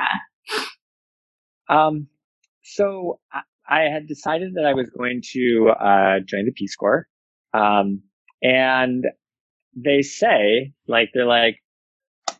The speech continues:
"You may have electricity, you may have running water, you may have both, you may have neither." And,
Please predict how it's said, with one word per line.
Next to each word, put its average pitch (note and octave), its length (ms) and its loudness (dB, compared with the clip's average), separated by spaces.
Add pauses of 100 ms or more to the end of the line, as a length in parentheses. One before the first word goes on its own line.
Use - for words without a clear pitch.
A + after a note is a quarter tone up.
"You G#2+ 140 -8
may B2 120 2
have D3+ 140 2
electricity, D3+ 840 0
you G#2+ 160 -6
may A2 100 2
have B2+ 160 2
running C3 240 2
water, C3 320 0
you A2+ 180 -8
may A2 120 2
have B2 200 0
both, A#2 280 2 (140)
you G2+ 80 -16
may G2+ 120 0
have G#2+ 180 2
neither." C3+ 400 -4 (560)
And, C3+ 480 0